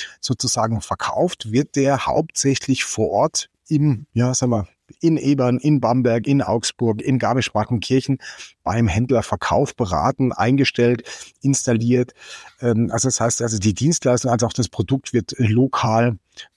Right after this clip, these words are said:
ähm, ja, vermarktet. Und genau diese Marken müssen es schaffen oder dürfen es schaffen, mit ihren lokalen Vertriebspartnern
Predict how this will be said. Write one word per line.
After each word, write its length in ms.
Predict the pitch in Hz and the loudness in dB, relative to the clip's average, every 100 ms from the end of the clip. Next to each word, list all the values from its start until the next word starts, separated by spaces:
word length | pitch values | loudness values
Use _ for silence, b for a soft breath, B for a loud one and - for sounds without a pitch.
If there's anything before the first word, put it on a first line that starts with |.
| _ | _
ähm, 320 | 113 107 104 - | 0 2 2 0
ja, 140 | 110 113 | -2 -2
vermarktet. 680 | - 117 95 110 - 90 | -2 0 0 0 -4 -4
Und 200 | 87 135 | -2 0
genau 500 | 120 113 113 147 127 | 2 2 2 2 0
diese 320 | 123 135 123 110 | -2 0 0 2
Marken 540 | 101 92 139 170 143 B B 131 | 2 0 0 0 0 B B -2
müssen 280 | 135 131 | 0 0
es 100 | 104 | -2
schaffen 400 | - 165 - 175 | -2 -2 -2 0
oder 120 | 127 101 | 0 0
dürfen 380 | - 175 - | 0 0 2
es 100 | 135 | 0
schaffen, 460 | - 104 117 143 117 | 0 -2 0 0 2
mit 240 | 165 135 | 0 0
ihren 280 | 135 127 110 B B B - | 0 2 0 B B B -2
lokalen 600 | 131 135 120 110 107 104 | -2 0 0 2 2 0
Vertriebspartnern 800 | 110 - 160 - - 113 127 131 | -4 -4 -4 -4 -2 0 0 0